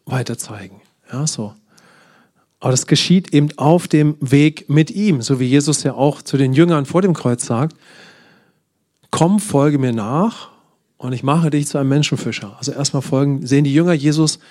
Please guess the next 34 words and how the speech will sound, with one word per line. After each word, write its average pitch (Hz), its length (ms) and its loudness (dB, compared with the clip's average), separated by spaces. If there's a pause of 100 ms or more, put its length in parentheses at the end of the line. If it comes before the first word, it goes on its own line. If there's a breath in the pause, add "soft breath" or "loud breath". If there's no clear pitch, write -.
(260 soft breath)
gehen 160 240 4
mit 170 180 0
ihm 135 220 -4
und 131 160 -4
auf 151 200 -2
diesem 139 260 -2
Weg 139 180 -2
passiert 175 260 -2
auch 131 80 0
etwas 120 320 -8
mit 107 140 -6
ihnen. 107 180 -16
Jesus 113 300 -10
zeigt 110 240 -8
ihnen 110 100 -12
zum 117 140 -4
Beispiel 117 180 -4
ihre 123 160 -4
Identität, 135 640 0
auch 113 120 -10
wenn 127 140 -2
sie 123 100 -2
nicht, 131 280 -2 (380 loud breath)
Petrus, 143 440 -4
ne, 147 180 2
dieser 127 220 -2
Moment, 131 380 0
auch - 160 -12
wenn 123 220 -2
Petrus - 380 -4
das - 200 -4
nicht 127 120 -6
ganz 135 200 -2
versteht, - 580 0